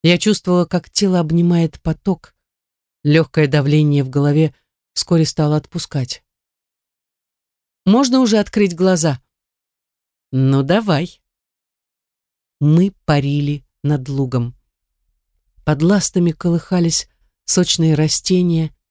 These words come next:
носились стайки мелких рыб, в зарослях шныряли какие-то светящиеся мальки. «Мамочка!» выдохнула, вцепилась в руку Даррена и заработала ногами.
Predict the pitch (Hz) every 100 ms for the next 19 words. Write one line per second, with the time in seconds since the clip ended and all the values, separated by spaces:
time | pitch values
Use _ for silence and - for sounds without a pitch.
0 | _ _ _ _ _ - 160 160 175 175
1 | 170 - - 170 160 160 160 160 151 151
2 | - 175 185 - - _ _ _ _ _
3 | _ _ 139 143 156 147 135 143 - -
4 | 156 151 147 135 135 - 143 143 - 139
5 | 151 - 139 127 135 139 135 127 - 165
6 | 196 _ _ _ _ _ _ _ _ _
7 | _ _ - 170 175 262 240 180 - -
8 | 139 _ _ _ _ _ _ _ _ -
9 | 170 202 202 196 175 156 156 135 _ _
10 | _ _ _ _ - - 185 - 185 165
11 | - 151 175 - 143 185 185 170 - _
12 | - 147 165 160 160 156 151 151 156 139
13 | 139 127